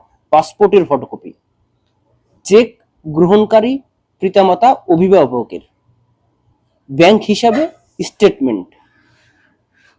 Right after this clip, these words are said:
এবং কিভাবে আপনারা এটি আবেদন করবেন, প্রথমেই আপনি ইচ্ছা করলে কিন্তু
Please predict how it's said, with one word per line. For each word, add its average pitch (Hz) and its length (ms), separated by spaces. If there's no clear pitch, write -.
এবং 220 420
কিভাবে 233 520
আপনারা 220 380
এটি 262 320
আবেদন 156 380
করবেন, 98 380
প্রথমেই 214 540
আপনি 220 300
ইচ্ছা 190 220
করলে 226 260
কিন্তু 226 400